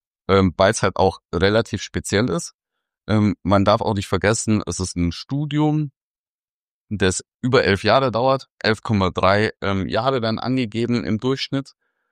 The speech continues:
Ähm, zum Vergleich, es gibt einundsechzigtausendachthundertneunundneunzig Internisten in Deutschland,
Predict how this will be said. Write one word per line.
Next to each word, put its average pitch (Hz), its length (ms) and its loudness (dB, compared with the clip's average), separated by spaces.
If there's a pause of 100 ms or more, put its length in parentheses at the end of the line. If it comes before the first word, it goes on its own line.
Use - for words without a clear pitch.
(280)
Ähm, 110 560 4 (1500)
zum 104 200 2
Vergleich, 101 600 2 (560)
es 101 140 -8
gibt 95 180 -4
einundsechzigtausendachthundertneunundneunzig 101 2750 0
Internisten 101 560 0
in 120 100 2
Deutschland, 127 540 -2